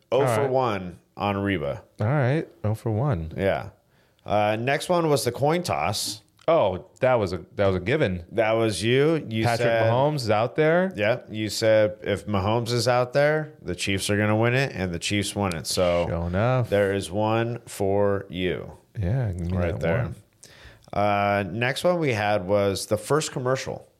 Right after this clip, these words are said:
Speaker 2: Oh, yeah.
Speaker 1: You said chips.
Speaker 2: Yeah.
Speaker 1: I said Dunkin' or some investment company.
Speaker 2: Right.
Speaker 1: We were both wrong.
Speaker 2: Yeah.
Speaker 1: It was the Wicked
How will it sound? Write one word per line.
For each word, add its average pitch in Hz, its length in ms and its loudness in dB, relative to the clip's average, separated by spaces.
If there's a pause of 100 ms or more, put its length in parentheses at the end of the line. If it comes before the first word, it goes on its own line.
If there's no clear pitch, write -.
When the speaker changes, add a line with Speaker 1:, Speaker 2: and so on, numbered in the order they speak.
(300)
Speaker 2:
Oh, 120 380 4
yeah. 90 580 -4
Speaker 1:
You 117 200 0
said 143 300 0
chips. 151 600 0
Speaker 2:
Yeah. 101 420 2
Speaker 1:
I 107 120 2
said 107 500 0
Dunkin' 113 460 -2
or 101 200 0
some 101 200 -4
investment 117 520 -2
company. 120 520 -4
Speaker 2:
Right. 98 340 0 (260)
Speaker 1:
We 95 180 -4
were 92 220 0
both 95 340 -2
wrong. 90 420 -4 (380)
Speaker 2:
Yeah. 87 300 0
Speaker 1:
It 107 100 0
was 107 260 0
the 98 380 0 (120)
Wicked 95 600 -4